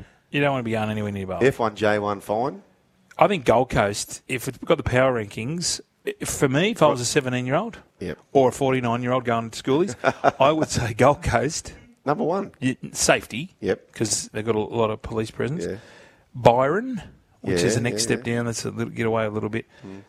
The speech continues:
Speaker 1: Fiji, we could get away with more, but
Speaker 2: Yep.
Speaker 1: Bali.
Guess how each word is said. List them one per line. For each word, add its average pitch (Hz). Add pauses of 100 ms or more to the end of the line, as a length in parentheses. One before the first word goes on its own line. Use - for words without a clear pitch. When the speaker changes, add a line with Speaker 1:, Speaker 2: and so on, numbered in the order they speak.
(220)
Speaker 1:
Fiji, 123 (840)
we 113
could 113
get 113
away 104 (200)
with 107
more, 143
but 101
Speaker 2:
Yep. -
Speaker 1:
Bali. 95